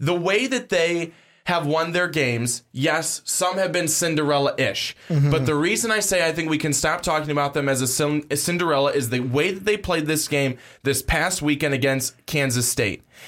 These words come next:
Speaker 1: They end up winning the game by sixteen points.
Speaker 2: Mm-hmm.
Speaker 1: The game really at no point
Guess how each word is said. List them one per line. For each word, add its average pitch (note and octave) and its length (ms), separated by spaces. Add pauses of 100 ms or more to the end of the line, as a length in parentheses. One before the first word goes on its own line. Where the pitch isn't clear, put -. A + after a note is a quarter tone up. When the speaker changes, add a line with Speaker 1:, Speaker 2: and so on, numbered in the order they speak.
(100)
Speaker 1:
They D#3+ 160
end A3 240
up F#3 140
winning F#3 260
the F3+ 80
game C3 480 (440)
by D3 140
sixteen F#3+ 720
points. C#3 520 (100)
Speaker 2:
Mm-hmm. C3+ 300
Speaker 1:
The C#3+ 140
game A#3 280
really G#3+ 260
at F3+ 120
no G#3+ 220
point A#3 520